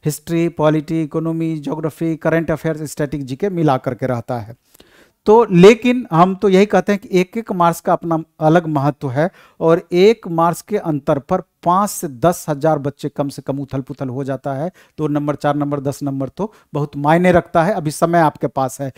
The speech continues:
लेकिन जो सब्जेक्ट ज़्यादा महत्वपूर्ण है उस पर हमको ज़्यादा फोकस करना ही चाहिए, उसमें हमारा परफॉर्मेंस बेहतर होना ही चाहिए। इसके अलावा,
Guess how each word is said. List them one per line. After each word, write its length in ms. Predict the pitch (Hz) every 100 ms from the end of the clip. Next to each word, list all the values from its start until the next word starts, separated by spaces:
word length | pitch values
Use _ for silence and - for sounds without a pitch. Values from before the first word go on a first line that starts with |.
| - -
लेकिन 540 | 170 226 240 202 147 - _ _ -
जो 200 | 143 240
सब्जेक्ट 600 | - 208 180 208 220 180
ज़्यादा 420 | 151 170 175 220
महत्वपूर्ण 520 | 196 175 - 180 160
है 180 | 147 175 - -
उस 100 | 175
पर 160 | - 156
हमको 220 | 143 160
ज़्यादा 260 | 143 139 147
फोकस 380 | - 139 151
करना 360 | - 143 131 139
ही 120 | 151
चाहिए, 380 | 160 165 170 220 - -
उसमें 280 | 165 180 170
हमारा 320 | 165 165 160
परफॉर्मेंस 520 | 156 151 151 147 139
बेहतर 380 | 139 135 - 190 _ _ -
होना 200 | 185 226
ही 140 | 226
चाहिए। 380 | 180 160 131 120 - _ _ _ _ - _ -
इसके 220 | 156 226
अलावा, 480 | 196 190 190 202